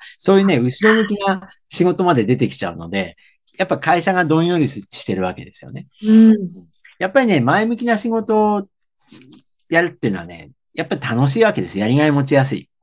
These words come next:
Speaker 1: で、二つ目の理由、えー、将来性のある良い経験、スキルを身につけられる。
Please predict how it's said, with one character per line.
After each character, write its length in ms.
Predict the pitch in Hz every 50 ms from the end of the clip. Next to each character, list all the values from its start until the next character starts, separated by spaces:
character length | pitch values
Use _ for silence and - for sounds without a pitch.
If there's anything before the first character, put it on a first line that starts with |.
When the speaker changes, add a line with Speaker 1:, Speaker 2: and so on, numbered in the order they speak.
| _ _ _ _ _ _ _ _ _ _ _ _ _ - - _ _ _ _ _ _ _ _ _ _ -
Speaker 1:
で、 140 | 151 175 165
二 200 | - - 202 202
つ 120 | - 214
目 100 | 202 202
の 140 | 190 180 175
理 160 | 160 156 156
由、 140 | 151 143 131 135 _ _ _ _ _ _ -
え 280 | - 107 101 92 95 104
ー、 40 | 110
将 220 | - - 196 220
来 200 | 226 240 247 233
性 180 | - 233 233 226
の 120 | 226 220
あ 40 | 220
る 140 | 170 123 101
良 160 | 117 170 202
い 120 | 190 151
経 200 | 135 - 98 90
験、 240 | 82 - 90 85 80 - _ _ _ -
ス 140 | - -
キ 140 | - 240 240
ル 120 | 208 160 120
を 20 |
身 140 | 104 107 107
に 100 | 101 95
つ 80 | -
け 100 | - -
ら 140 | 101 95 87
れ 80 | 85 80
る。 120 | 71 -